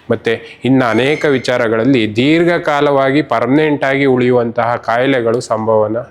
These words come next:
ಹೊಂದೋದ್ರಿಂದ ನೀವು ಹೆಚ್ಚಿನ ಎಚ್ಚರಿಕೆ ಮಧ್ಯೆ ಇದಕ್ಕೆ ತಕ್ಕಂತೆ ಕಾಳಜಿಯನ್ನ ವಹಿಸ್ಬೇಕು ಅಂತ ಹೇಳ್ತಾ ಈ ಧನಸ್ಸು ರಾಶಿಯವರಿಗೆ ಫಲಗಳನ್ನ ತಿಳಿಸ್ತಾ ಇದ್ದೇವೆ.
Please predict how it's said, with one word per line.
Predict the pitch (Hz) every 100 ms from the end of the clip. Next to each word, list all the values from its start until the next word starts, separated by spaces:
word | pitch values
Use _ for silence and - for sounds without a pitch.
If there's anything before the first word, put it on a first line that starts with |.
| - _ - -
ಹೊಂದೋದ್ರಿಂದ | 113 117 113 101 113 139 104 - - _ -
ನೀವು | 107
ಹೆಚ್ಚಿನ | 107 104 120 113 113 - - - -
ಎಚ್ಚರಿಕೆ | 107 - 120 110 120
ಮಧ್ಯೆ | 113 104 151 151 - - -
ಇದಕ್ಕೆ | 120 120 113 104 101 -
ತಕ್ಕಂತೆ | 110 - 123 120
ಕಾಳಜಿಯನ್ನ | - 117 143 139 131 120 117
ವಹಿಸ್ಬೇಕು | 113 107 - 110 -
ಅಂತ | 104 101
ಹೇಳ್ತಾ | 104 131 139 107 - - - - 113
ಈ | 113 104 98 - _ 123
ಧನಸ್ಸು | 123 123 123
ರಾಶಿಯವರಿಗೆ | 113 107 - 104 104 120 135 90 - _ _ -
ಫಲಗಳನ್ನ | 117 113 107 104 120
ತಿಳಿಸ್ತಾ | 117 107 104 - 110
ಇದ್ದೇವೆ. | 104 107 120 - -